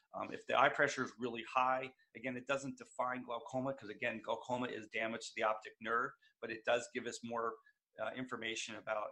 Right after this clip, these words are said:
you know, knowing whether or not the, uh, that this is glaucoma. Obviously, we ask really specific questions, like we ask family history, and, uh, we go through all your risk factors, and that helps us make a diagnosis of it in ter-, terms of, like, giving us more confidence that if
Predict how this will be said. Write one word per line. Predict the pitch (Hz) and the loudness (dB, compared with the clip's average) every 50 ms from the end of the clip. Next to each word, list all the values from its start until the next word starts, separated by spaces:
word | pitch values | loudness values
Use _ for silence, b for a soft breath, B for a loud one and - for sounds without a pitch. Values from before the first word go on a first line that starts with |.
| - | -8
you | 117 110 | -10 -12
know, | 104 101 101 98 101 101 | -10 -8 -10 -10 -10 -8
knowing | 110 113 113 110 110 107 107 | -6 -6 -6 -6 -6 -4 0
whether | 110 107 107 110 110 | 0 0 2 2 -2
or | 107 | 0
not | 110 110 104 104 - - - | 0 0 0 0 -2 -6 -14
the, | 104 101 101 95 98 | -12 -10 -6 -2 0
uh, | 98 98 95 95 - - _ | 0 0 0 0 -4 -8 _
that | - 98 - - | -14 -14 -14 -12
this | 117 110 - - | -14 -14 -10 -8
is | 113 104 - | -10 -10 -10
glaucoma. | - - 98 95 - - 120 117 110 101 87 82 - b b b b b | -4 -4 -4 -4 -4 -6 -6 -4 -4 -4 -6 -10 -12 b b b b b
Obviously, | 113 120 117 123 123 - - 123 120 | 2 4 4 0 -2 -2 -4 -4 -4
we | - - | 0 2
ask | 113 113 113 - - - - - - | 2 2 2 0 -2 -10 -14 -14 -6
really | 120 123 127 123 | -2 -2 -2 -2
specific | - - - 127 - - 120 - 127 127 | -4 -6 -6 -8 -6 -6 -6 -6 -6 -4
questions, | - - 139 135 - - - 104 104 - 110 | 2 4 4 4 4 2 -6 -8 -6 -2 -2
like | 104 - - | -2 0 0
we | 120 110 | 0 0
ask | 110 110 - - | 0 -2 -2 -2
family | 117 117 117 110 110 104 | -2 0 0 0 -2 0
history, | 113 131 127 - - 104 90 87 85 _ b b b b b - | 0 0 0 0 -4 -6 -6 -6 -8 _ b b b b b -10
and, | 98 101 101 | -8 -6 -4
uh, | 104 101 | -4 -4
we | 98 104 98 | -4 -6 -4
go | 98 117 117 | -2 -2 -2
through | 113 - 117 110 | -2 -2 0 2
all | 110 113 113 113 | 4 4 4 2
your | 110 107 101 | 0 -8 -8
risk | 101 131 135 - - | -6 -6 -6 -6 -6
factors, | - 117 101 95 - - - 87 87 - - - _ _ _ _ _ - | -4 -4 -4 -4 -6 -14 -18 -18 -18 -18 -20 -20 _ _ _ _ _ -14
and | 101 113 | -6 -4
that | 117 120 - | -4 -4 -2
helps | 143 135 131 - - | -2 -4 -4 -4 -10
us | 113 - - | -14 -14 -12
make | 113 107 - - | -14 -14 -14 -14
a | - | -8
diagnosis | 107 104 104 98 95 95 98 107 107 - - - - - | -6 -6 -6 -6 -8 -12 -14 -14 -14 -14 -18 -18 -16 -16
of | - - - - | -16 -16 -16 -18
it | - _ _ _ _ - | -20 _ _ _ _ -20
in | 95 95 - - - | -20 -20 -18 -18 -18
ter-, | - - _ - - | -18 -18 _ -16 -10
terms | - 107 104 98 98 | -10 -10 -10 -10 -12
of, | 98 92 - _ - | -12 -12 -12 _ -12
like, | 107 98 95 _ _ | -12 -12 -12 _ _
giving | - 117 113 110 | -16 -14 -12 -12
us | 104 - - | -12 -12 -12
more | 113 107 | -12 -14
confidence | - - - 113 117 117 - 117 101 98 95 - - | -10 -4 -2 -2 -2 0 -2 -6 -6 -6 -6 -6 -2
that | - 95 95 - B B B B B B | 2 2 2 2 B B B B B B
if | 110 110 - | -6 -4 2